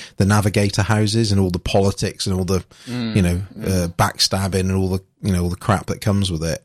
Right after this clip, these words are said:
Speaker 1: It's sort of like that. It's like, I love, but I like that, even though I'm not, I'm not interested in politics in general, but I like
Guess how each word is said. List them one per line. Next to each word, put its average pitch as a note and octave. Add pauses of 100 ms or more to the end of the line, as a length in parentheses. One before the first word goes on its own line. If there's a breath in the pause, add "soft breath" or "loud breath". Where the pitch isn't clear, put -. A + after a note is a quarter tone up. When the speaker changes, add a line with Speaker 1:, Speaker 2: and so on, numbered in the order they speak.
Speaker 1:
It's -
sort G#2+
of -
like G#2+
that. G#2
It's -
like, G#2
I G2
love, A2+
but -
I G#2+
like G#2+
that, A#2
even A#2
though A#2+
I'm A2
not, A2
I'm G#2+
not A2+
interested G2
in F#2
politics F#2+
in F2+
general, F#2
but F2+
I F#2
like F#2